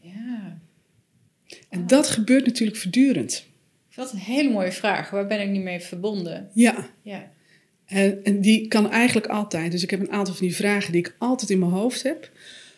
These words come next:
Speaker 2: Ook in mijn vak als, eh, eh, uitgever, ook in mijn vak als organisatieadviseur. Of als ik, eh, mensen leer hoe je kunt werken met rake vragen. Als iemand mij een vraag stelt, is het eerste:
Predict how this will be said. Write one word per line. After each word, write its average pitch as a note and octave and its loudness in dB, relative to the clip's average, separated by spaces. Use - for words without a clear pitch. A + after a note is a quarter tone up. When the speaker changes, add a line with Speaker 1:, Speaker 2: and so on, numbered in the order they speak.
Speaker 2:
Ook G3+ -4
in G3 2
mijn F#3 4
vak G#3 -2
als, F3+ -2
eh, E3+ -2
eh, D#3+ -10
uitgever, A3+ 0
ook - -10
in F#3 -2
mijn F3+ -2
vak F3+ -8
als D#3 -6
organisatieadviseur. F#3+ -2
Of F3 -12
als F3 -10
ik, - -16
eh, F#3+ -14
mensen G3 4
leer G3 8
hoe F#3+ 4
je F3 0
kunt F3 0
werken G#3 2
met F3 2
rake F3 -4
vragen. G#3 -6
Als - -6
iemand G3 4
mij A3+ 6
een A3+ 6
vraag A3+ 0
stelt, A#3 -6
is C#4+ -6
het - -10
eerste: A3+ -2